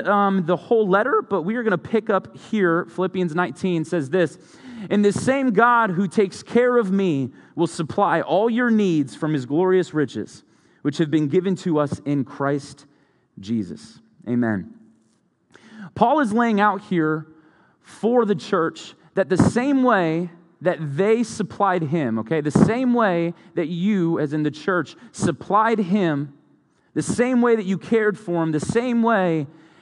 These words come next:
that you provided essential needs, house, food, water,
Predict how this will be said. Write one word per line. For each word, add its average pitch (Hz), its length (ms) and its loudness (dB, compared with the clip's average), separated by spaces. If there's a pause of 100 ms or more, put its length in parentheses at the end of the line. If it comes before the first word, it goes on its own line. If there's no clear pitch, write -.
(120)
that 175 120 0
you 185 120 0
provided 185 600 2
essential 247 560 -2
needs, 175 680 -2 (480)
house, - 640 -2 (300)
food, 127 680 0 (400)
water, 127 640 -2